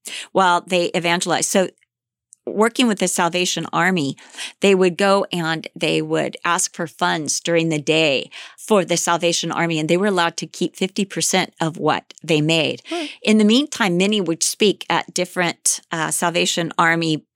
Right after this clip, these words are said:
Speaker 1: barracks, I guess you call them, um,
Speaker 2: <laughs>
Speaker 1: evangelistic messages or
Speaker 2: Right.
Speaker 1: out on the street.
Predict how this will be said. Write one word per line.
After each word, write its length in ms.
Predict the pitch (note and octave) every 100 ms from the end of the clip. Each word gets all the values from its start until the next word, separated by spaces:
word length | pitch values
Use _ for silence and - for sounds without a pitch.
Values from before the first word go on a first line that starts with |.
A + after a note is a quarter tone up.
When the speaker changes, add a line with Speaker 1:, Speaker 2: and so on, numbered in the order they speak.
| _ _ -
Speaker 1:
barracks, 480 | D#3+ F#3+ - - A#2
I 60 |
guess 240 | C#3 E3+ -
you 100 | C3+
call 240 | C#3+ C#3
them, 220 | C3+ C3 - - G#3+ F3
um, 220 | G3+ F3+
Speaker 2:
<laughs> 0 |
Speaker 1:
evangelistic 800 | G3 F#3+ F#3+ E3 E3 - E3 -
messages 640 | C#3 C#3+ F3+ - C#3+ C#3
or 60 | F3
Speaker 2:
Right. 140 | D#3+ F3
Speaker 1:
out 160 | E3
on 160 | E3 D#3+
the 100 | D#3
street. 560 | - - - E3+ C#3